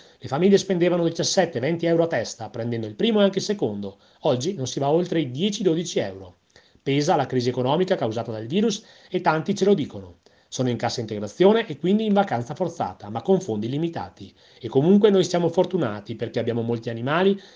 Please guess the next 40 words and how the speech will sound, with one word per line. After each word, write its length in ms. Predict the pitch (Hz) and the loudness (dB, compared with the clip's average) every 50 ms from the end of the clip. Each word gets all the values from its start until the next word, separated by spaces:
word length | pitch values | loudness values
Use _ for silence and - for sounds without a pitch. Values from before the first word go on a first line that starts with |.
| - | -16
e 100 | _ - | _ -2
le 80 | 131 127 | -2 0
famiglie 400 | - 190 190 202 208 208 214 196 | 0 2 2 4 4 6 4 4
portano 340 | 196 180 170 185 175 175 165 | 4 2 2 2 0 -2 0
qui 160 | - 196 190 | 0 0 2
volentieri 460 | 170 180 175 175 156 - 143 139 147 | 2 2 0 -2 0 0 0 2 2
i 20 | 147 | 2
bambini. 500 | 156 160 165 135 101 92 90 92 90 _ _ _ - _ | 0 -2 -2 -4 -6 -8 -10 -14 -20 _ _ _ -16 _
Ma 80 | - 113 | -6 -4
nei 140 | 113 113 | -4 -2
rifugi 380 | 113 110 110 - 127 131 120 127 | -2 -4 -2 2 2 2 2 2
attorno 460 | 123 123 - 147 156 170 175 190 180 | 0 0 4 6 6 6 6 4 0
quest'anno 520 | 185 175 156 - - 123 104 104 104 110 110 | 0 -2 -4 -2 -6 -6 -6 -6 -8 -8 -6
è 60 | 117 | -4
una 120 | 120 117 | -4 -4
stagione 320 | 113 - 131 127 170 185 180 | -4 -4 -2 0 0 0 0
difficilissima 760 | 180 180 - 196 - 202 156 120 104 - - 113 107 104 101 - - _ _ _ _ | -2 -2 -4 -2 -2 0 0 0 -2 -4 -6 -10 -12 -12 -14 -18 -20 _ _ _ _
perché 240 | - 120 113 123 123 | -8 -6 -4 -2 -2
hanno 140 | 123 123 | 0 0
avuto 280 | 120 123 131 139 139 127 | 2 2 2 2 0 0
tutti 320 | 131 123 113 - - - | -2 -4 -4 -4 -4 -2
un 100 | 127 123 | -2 0
grande 340 | 117 123 127 143 147 151 160 | 0 0 0 0 0 -2 -2
calo 320 | 165 - 98 95 98 107 113 | -2 -4 -8 -6 -6 -6 -2
di 100 | 120 131 | -2 -2
avventori. 600 | 131 127 147 156 143 - 113 92 92 90 87 85 _ _ _ _ _ _ _ _ _ _ _ _ _ _ _ _ | 0 0 -2 -2 -2 -4 -6 -8 -8 -12 -18 -20 _ _ _ _ _ _ _ _ _ _ _ _ _ _ _ _
Peraro 480 | _ - 139 147 156 170 175 175 185 185 | _ 2 6 8 10 10 10 8 8 6
e 40 | 139 | 4
la 100 | 123 - | 2 0
compagna 560 | - 120 117 107 - 135 135 139 139 135 135 | -2 -4 -6 0 0 2 2 2 0 0 0
Manila, 460 | 131 131 131 143 160 180 185 185 185 | 0 0 0 0 0 2 2 2 2
dal 120 | 156 120 113 | 2 0 -4
canto 240 | - 120 120 139 | -4 -6 -2 -2
loro, 300 | 165 170 185 202 196 190 | 0 2 4 4 4 4
stanno 240 | - - 170 160 160 | 2 2 -2 -2 0
mettendo 340 | 175 180 180 - 110 110 123 | 0 0 -2 -2 -2 -2 -2
in 80 | 147 160 | -2 -4
campo 320 | - 104 98 95 - 117 | -6 -12 -14 -12 -10 -8
alcune 320 | 117 120 - 156 165 165 | -8 -6 -2 0 2 2
iniziative. 760 | 160 156 156 139 - 180 175 175 127 101 92 92 90 - _ | 2 0 -2 -2 -2 -4 -4 -2 -6 -8 -8 -10 -14 -20 _